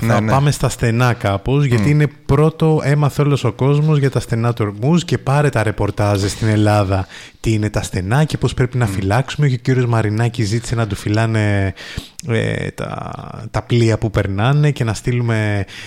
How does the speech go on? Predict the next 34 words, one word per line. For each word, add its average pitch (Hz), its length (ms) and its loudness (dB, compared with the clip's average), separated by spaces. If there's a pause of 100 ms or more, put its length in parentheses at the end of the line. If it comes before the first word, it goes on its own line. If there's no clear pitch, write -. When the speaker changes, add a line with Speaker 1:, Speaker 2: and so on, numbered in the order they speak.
(200)
Speaker 2:
και 113 220 -2
καλεί 113 460 2
ο 98 460 -2
Τραμπάκουλας 101 640 -2
και - 100 -4
οι - 60 -2
υπόλοιποι 107 320 -2
να 104 100 -2
στείλουμε 110 360 -2
στρατό. 139 680 0
Μπείτε 110 240 0
Speaker 1:
Ναι. 98 60 -2
Speaker 2:
μέσα 107 320 -2
όλοι, 143 340 2
οι 110 60 0
Speaker 1:
Μμ. 101 60 -2
Speaker 2:
Ιάπωνες, 127 560 -2
όλοι 131 140 0
οι 104 40 -2
σύμμαχοι, 139 420 -2
ελάτε 120 220 -2
να 117 100 0
φυλάξουν 107 480 -4
τα... 104 220 -6 (380)
Για 156 180 -2
πες, - 200 -4
τι - 120 0
γίνεται; 131 260 2
Speaker 1:
Κοίταξε, 98 300 -2
οι - 20 2
Ιάπωνες 113 360 -2
και - 60 -6
οι 113 40 -2
Κορεάτες 110 680 -4